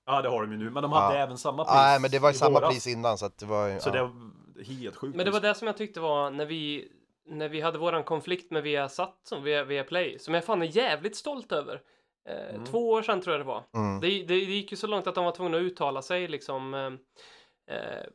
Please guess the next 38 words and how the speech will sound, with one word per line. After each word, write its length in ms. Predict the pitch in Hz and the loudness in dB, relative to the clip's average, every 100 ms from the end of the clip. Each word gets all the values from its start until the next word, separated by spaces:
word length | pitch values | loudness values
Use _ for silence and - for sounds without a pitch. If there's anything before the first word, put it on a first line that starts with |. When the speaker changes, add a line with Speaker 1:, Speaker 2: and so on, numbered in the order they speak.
| _ _ - | _ _ -2
Speaker 3:
och, 260 | 151 - - | -2 -2 -4
och, 200 | 151 - | -4 -4
och 200 | 156 151 | -6 -2
det, 80 | |
vi 180 | 151 165 | -2 -2
fick 180 | 170 180 | -6 -4
igång 180 | 175 170 | -2 0
ett 120 | 151 | 2
jävla 300 | 185 156 170 | 2 2 0
drev 320 | 190 156 139 | -2 -2 -2
mot 240 | 143 139 139 | -2 -4 -6
dem 240 | 123 123 | -10 -10
med 160 | 147 147 | -6 -4
det 60 | 139 | -2
här. 260 | 131 120 - | -4 -6 -8
Och, 440 | 147 143 147 143 147 | -4 -2 0 0 0
och, 160 | 147 | 0
och 80 | 151 | 0
det 100 | 151 | 2
var 120 | 151 | 2
egentligen 400 | 190 190 143 160 | 2 2 0 -4
för 80 | 156 | -4
att 60 | 151 | -2
de 160 | 147 143 | -2 -2
gav 140 | 143 | -2
så, 400 | 131 143 139 131 | -2 -4 -2 -4
såna 440 | 147 139 135 135 131 _ _ - | -2 -2 0 -2 -6 _ _ -10
tvetydliga 640 | 151 156 - 139 127 135 | -4 -4 -2 -4 -2 -6
svar. 340 | - 208 196 | -4 0 0
Ena 300 | 131 156 151 | 0 0 0
dagen 340 | 156 175 143 135 | 2 2 0 -4
så 100 | 160 | -6
sa 180 | 151 131 | -4 -2
de 120 | 131 | -2
att 160 | 135 | -4
nej, 100 | 160 | -4
men 160 | 165 160 | -2 0
det 220 | 160 165 | 0 0